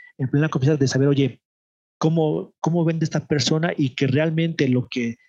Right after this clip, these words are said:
te diga lo pueda, este,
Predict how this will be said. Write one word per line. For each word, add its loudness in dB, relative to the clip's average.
te 0
diga 0
lo 0
pueda, 2
este, -4